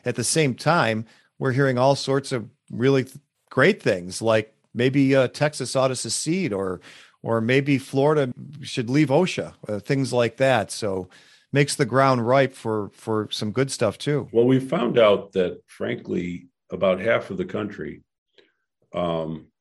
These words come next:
Speaker 2: are easily led by the nose to support totalitarian policies that have, that have no e-, evidentiary basis whatsoever. So it's like, and, you know, what do you do? I wrote a forty-two hundred word essay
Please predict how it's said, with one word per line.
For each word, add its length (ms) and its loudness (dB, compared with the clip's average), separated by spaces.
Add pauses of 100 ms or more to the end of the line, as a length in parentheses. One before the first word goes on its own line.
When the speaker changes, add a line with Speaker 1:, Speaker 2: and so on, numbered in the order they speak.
(640)
Speaker 2:
are 180 0
easily 420 0
led 240 2
by 200 2
the 100 -6
nose 560 -6 (120)
to 360 -4
support 720 -6 (420)
totalitarian 1000 -4
policies 760 -2
that 140 -8
have, 300 -6 (1120)
that 180 -6
have 260 -6
no 220 -4
e-, 40 -4
evidentiary 720 -8
basis 420 -6
whatsoever. 760 -6 (420)
So 300 0
it's 180 -6
like, 320 -2 (240)
and, 420 -2
you 120 0
know, 140 4
what 180 2
do 80 2
you 100 2
do? 360 -2
I 80 4
wrote 260 2
a 40 2
forty-two 480 -4
hundred 260 -4
word 180 -4
essay 500 -4